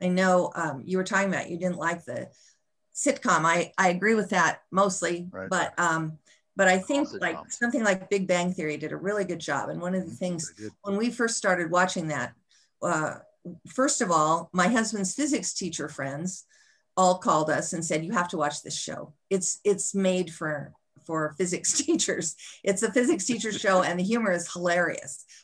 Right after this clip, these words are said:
Speaker 1: for the physics teachers." And then at the same time, I was hearing from my science fiction friends who were saying, "Oh my God, you have to watch this! It's the science fiction, you know, uh, humor is just great. It's definitely a show designed for science fiction people."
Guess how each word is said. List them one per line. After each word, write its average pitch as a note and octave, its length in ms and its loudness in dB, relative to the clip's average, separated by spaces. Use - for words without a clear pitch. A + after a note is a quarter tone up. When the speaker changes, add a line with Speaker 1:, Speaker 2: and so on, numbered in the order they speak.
Speaker 1:
for F3 160 2
the E3 80 -2
physics D#3+ 320 -10
teachers." - 460 -18
And G3 140 0
then G#3 160 2
at G#3 100 0
the G3+ 80 -6
same E4+ 300 0
time, F3 360 2
I F#3 140 2
was G3 140 -4
hearing E3 380 -4
from F#3 120 0
my F3 140 0
science E3 380 -4
fiction F#3+ 320 -6
friends C#3 340 -8
who E3+ 100 -10
were D#3 100 -10
saying, D3 360 -8
"Oh A#3 160 2
my B3+ 140 2
God, G3 420 4
you B3 140 2
have D#4+ 260 6
to B3+ 100 2
watch C4+ 400 4
this! B3+ 280 4
It's G#3 320 -4
the A3+ 140 -2
science B3+ 460 2
fiction, G#3 480 -2
you G#3 80 0
know, F3+ 360 4
uh, D#3+ 240 0
humor A3 380 0
is F3 240 -4
just F#3+ 240 -6
great. F#3 320 0
It's F#3 260 -4
definitely F#3+ 600 0
a D#3+ 40 -2
show D#3 280 -4
designed - 480 -6
for - 180 -20
science - 360 -10
fiction - 340 -16
people." - 340 -18